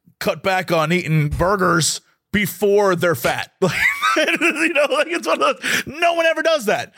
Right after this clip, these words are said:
Like, humanity, we're just, that's who we are. We're like, "Oh man, I really should, you know, start walking more." <laughs>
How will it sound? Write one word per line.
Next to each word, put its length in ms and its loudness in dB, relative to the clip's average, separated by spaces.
Like, 240 -2
humanity, 360 2
we're 180 2
just, 260 0
that's 220 -4
who 80 2
we 100 2
are. 260 0
We're 100 -2
like, 280 0
"Oh 380 2
man, 360 0
I 220 0
really 420 2
should, 580 2
you 100 0
know, 520 2
start 420 -2
walking 480 0
more." 580 2
<laughs> 60 -6